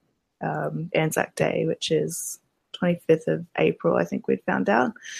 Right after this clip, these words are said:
Um, and that was still really exciting. Again, like, it was, I guess we had this hope of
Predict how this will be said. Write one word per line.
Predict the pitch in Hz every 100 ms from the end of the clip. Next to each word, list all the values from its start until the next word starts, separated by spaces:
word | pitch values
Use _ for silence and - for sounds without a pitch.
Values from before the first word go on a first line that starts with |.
| - - - - -
Um, | 180 165 160 156 151 160 - - _ _ - - _ _
and | 175 175 165 165 165 165 160 - -
that | 170
was | 185 185
still | - 180 170 165
really | 156 160 160 156 151 151 151
exciting. | 156 160 - 151 147 147 147 147 151 - _ -
Again, | 170 151 170 254
like, | 226 -
it | 165
was, | 156 151 -
I | 165
guess | 160 -
we | 170
had | 151 151
this | 147 -
hope | - 156 -
of | 151 147 151